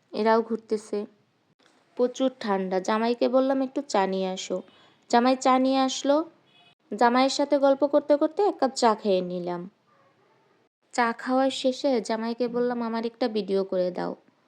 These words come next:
ও মা, সে যে কি ভিডিও করে দিল। তারপর উঠে গেলাম ট্রেনে। উঠে আমি একটু সামনের দিকে দেখতেছিলাম, তখন হচ্ছে জামাই আবার ভিডিও, আমি আবার বসে বসে বাহিরটা একটু দেখতেছিলাম, তখনই জামাই আবার একটা ভিডিও করে দিল।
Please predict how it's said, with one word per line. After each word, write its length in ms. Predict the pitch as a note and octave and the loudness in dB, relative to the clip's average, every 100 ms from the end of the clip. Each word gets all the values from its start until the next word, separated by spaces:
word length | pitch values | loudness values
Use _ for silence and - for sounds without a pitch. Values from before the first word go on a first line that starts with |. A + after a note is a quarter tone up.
| _ _ _ | _ _ _
ও 80 | - | -2
মা, 380 | B3+ B3+ B3 B3+ | 2 2 0 -8
সে 240 | - - A#3+ | -8 -2 0
যে 140 | B3+ | -2
কি 200 | B3+ B3+ | -2 -4
ভিডিও 380 | A#3+ A3 A#3+ A#3+ | -2 0 2 2
করে 240 | A#3+ A#3 | 2 2
দিল। 280 | A3 A3+ A3+ A3 G#3+ G#3 - _ _ _ _ _ _ _ _ _ | 2 0 0 0 -2 -4 -10 _ _ _ _ _ _ _ _ _
তারপর 240 | A#3 A#3+ | 0 4
উঠে 260 | C4 B3+ B3+ | 4 6 4
গেলাম 260 | C4 C4+ | 4 2
ট্রেনে। 500 | B3+ - G#3 F#3 F3+ F#3+ _ _ _ _ _ _ _ _ _ | 0 -2 -2 0 -4 -10 _ _ _ _ _ _ _ _ _
উঠে 240 | A#3 A#3 B3+ | -8 -2 0
আমি 240 | B3 B3+ | 2 0
একটু 200 | B3+ C4+ | 0 -4
সামনের 400 | C4 A#3+ A#3+ A#3+ | -2 0 0 -2
দিকে 200 | A#3+ B3 | -2 -2
দেখতেছিলাম, 680 | A#3 A#3 - B3 - C4 C4+ | 0 0 -2 -8 0 0 0
তখন 300 | A#3+ A3+ A3+ | -2 -2 -2
হচ্ছে 240 | A#3 C4 | -2 -2
জামাই 320 | A#3+ A#3 A3 A#3 | -2 -2 0 0
আবার 180 | A3+ | 0
ভিডিও, 340 | A3 G#3 F#3+ F#3+ - _ _ | -2 -2 0 0 -2 _ _
আমি 220 | A3+ A3+ B3 | -8 -4 0
আবার 200 | A#3+ C4 | 2 2
বসে 320 | A#3+ A#3 B3 | 0 -2 -2
বসে 260 | B3+ B3+ | -2 -2
বাহিরটা 420 | A#3+ A3+ A3+ A3 A#3+ | -2 -2 -2 -4 -6
একটু 200 | - A3 | -6 -6
দেখতেছিলাম, 640 | G3+ G3 G3 - F3+ F#3+ | -4 -4 -8 -8 -8 -8
তখনই 420 | G3 A3 A#3 B3 | -6 -6 -2 -4
জামাই 340 | A#3 A3+ G#3+ G#3+ | -2 -2 0 -2
আবার 160 | G#3+ | -2
একটা 240 | G#3+ G#3+ A3+ | -4 -4 -4
ভিডিও 320 | G3+ F#3 F#3+ | -2 -2 -2
করে 220 | F#3+ F#3 | -2 -4
দিল। 240 | F3+ F#3 | -6 -6